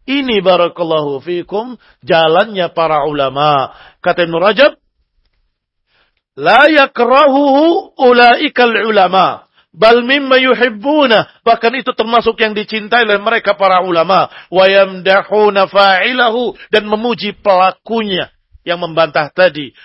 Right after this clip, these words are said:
Wa yusnuna alaih. Dan menyanjung pelakunya.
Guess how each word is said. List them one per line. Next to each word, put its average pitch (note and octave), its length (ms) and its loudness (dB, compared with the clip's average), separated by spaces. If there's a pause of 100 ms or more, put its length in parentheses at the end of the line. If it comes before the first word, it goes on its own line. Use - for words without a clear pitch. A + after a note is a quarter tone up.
(120)
Wa G#3+ 160 0
yusnuna A3+ 800 0
alaih. G#3 320 0 (160)
Dan A3 240 -2
menyanjung A3 640 -4
pelakunya. D3+ 840 -8